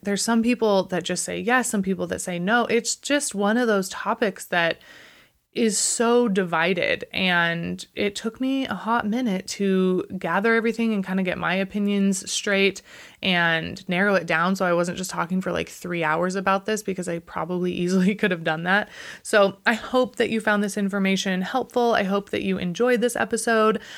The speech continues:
I hope that you will pass this on to other people that might be wondering the same things, because it's really important. Having your little furry animal friend or non-furry, whatever animal companion you have,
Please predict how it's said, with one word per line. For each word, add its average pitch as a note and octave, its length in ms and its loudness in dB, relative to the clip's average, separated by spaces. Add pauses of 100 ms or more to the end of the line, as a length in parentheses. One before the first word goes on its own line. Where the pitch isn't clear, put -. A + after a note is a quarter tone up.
(160)
I G3+ 100 0
hope G3 460 0
that F3 480 2 (460)
you G#3 120 0
will G3+ 120 4
pass G3+ 320 0
this G#3+ 120 0
on F#3+ 220 2
to G3+ 120 2
other F#3 200 2
people A3+ 360 0
that G3+ 200 0
might F#3+ 300 0
be G3+ 100 0
wondering F#3+ 640 2
the F#3 80 -2
same E3+ 320 -4
things, A#3+ 560 0
because F3 720 0 (440)
it's A#3 160 -4
really B3+ 180 4
important. A3+ 560 -2
Having A3 360 -2
your A#3+ 100 0
little A#3 180 2
furry G#3+ 540 -2
animal G#3 360 0
friend G3+ 540 0
or F#3+ 220 0
non-furry, G3 800 -2
whatever F#3 560 -4
animal F#3 540 -2
companion F#3 560 0
you F3+ 100 -2
have, F3+ 400 0